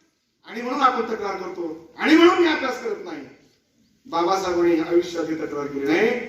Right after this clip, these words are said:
सार्वजनिक दिव्याखाली डॉक्टर बाबासाहेब आंबेडकर अठरा, अठरा तास अभ्यास करायचे,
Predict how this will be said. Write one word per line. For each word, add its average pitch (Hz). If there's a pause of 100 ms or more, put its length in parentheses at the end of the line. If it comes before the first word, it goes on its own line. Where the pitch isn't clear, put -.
(480)
सार्वजनिक 170 (760)
दिव्याखाली 160 (400)
डॉक्टर 165
बाबासाहेब 156
आंबेडकर 170 (340)
अठरा, 175
अठरा 185
तास 180
अभ्यास 160
करायचे, -